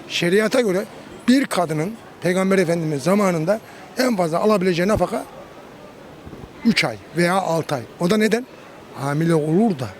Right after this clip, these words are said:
çocuğu olursa ondan. Şu anda kadınlar ha, ufak bir şeyde aç-, açıyor boşanma davasını. Ha, giden eşim yapıyor mu? Yapmıyor. Açıyor boşanma davasını.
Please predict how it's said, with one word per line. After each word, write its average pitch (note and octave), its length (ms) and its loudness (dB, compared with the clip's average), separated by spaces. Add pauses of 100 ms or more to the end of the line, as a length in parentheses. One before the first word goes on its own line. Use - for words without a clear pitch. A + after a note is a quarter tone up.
(380)
çocuğu C3+ 200 -6 (160)
olursa F#3+ 320 -6 (560)
ondan. C3+ 280 -4 (800)
Şu D4 220 2
anda F#3 220 -2
kadınlar G#3 480 -2 (500)
ha, C#4+ 240 2 (200)
ufak A#3 300 -2
bir A3 40 -2
şeyde A#3+ 300 0 (500)
aç-, C4+ 260 0 (960)
açıyor G#3+ 400 2
boşanma F3+ 400 0
davasını. D#3+ 560 -2 (960)
Ha, G3+ 200 0 (760)
giden F#3+ 200 2
eşim G#3+ 280 4
yapıyor G#3 260 2
mu? C4 80 4
Yapmıyor. E3 400 2 (480)
Açıyor C4 360 2
boşanma A3 400 4
davasını. F#3+ 480 2